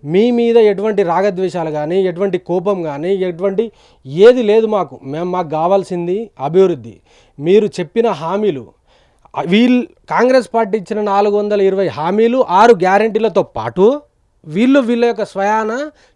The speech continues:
చాలా రకాలుగా అభివృద్ధి చేస్తాం మేము. తెలంగాణ ఈ మోడల్ కాన్స్టిట్యుయెన్సీగా తీర్చిదిద్దాం మేము.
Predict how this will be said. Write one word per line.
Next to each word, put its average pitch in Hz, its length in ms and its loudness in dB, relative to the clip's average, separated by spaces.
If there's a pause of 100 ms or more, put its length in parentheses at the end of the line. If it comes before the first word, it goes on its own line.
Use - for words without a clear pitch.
(240)
చాలా 240 240 2
రకాలుగా 226 380 0
అభివృద్ధి 190 360 0
చేస్తాం 190 400 0
మేము. 185 240 -6
తెలంగాణ 175 340 -8 (400)
ఈ 196 260 -2 (100)
మోడల్ 151 680 2 (220)
కాన్స్టిట్యుయెన్సీగా 214 480 -2
తీర్చిదిద్దాం 170 720 -6
మేము. 160 400 -4